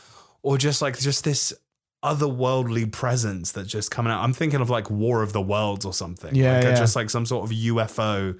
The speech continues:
Speaker 2: Yeah.
Speaker 1: just coming down onto these people. And it's, um, it's a really interesting choice.
Speaker 2: Uh, there's a part near the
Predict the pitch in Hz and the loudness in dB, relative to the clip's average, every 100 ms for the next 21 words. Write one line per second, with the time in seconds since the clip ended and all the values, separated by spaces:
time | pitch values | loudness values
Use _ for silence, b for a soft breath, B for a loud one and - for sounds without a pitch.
0 | 113 113 107 101 - 120 - 120 113 110 | -2 2 2 0 -2 -2 -2 0 0 0
1 | 110 107 104 101 101 - 123 - 101 98 | -2 -2 -2 -2 -6 -8 -10 -8 -10 -10
2 | 85 - _ _ _ _ _ _ - _ | -14 -16 _ _ _ _ _ _ -18 _
3 | _ _ 113 113 104 - 107 107 104 101 | _ _ -4 -2 -2 0 0 0 -2 -4
4 | 127 123 120 139 127 117 - 107 98 92 | -4 -2 -2 0 2 0 -2 -4 -6 -8
5 | 90 - - - 131 139 131 143 139 160 | -10 -14 -16 -2 2 2 4 2 4 2
6 | - - - 185 190 131 156 160 147 135 | 0 -4 2 4 6 4 4 6 8 6
7 | 131 | 6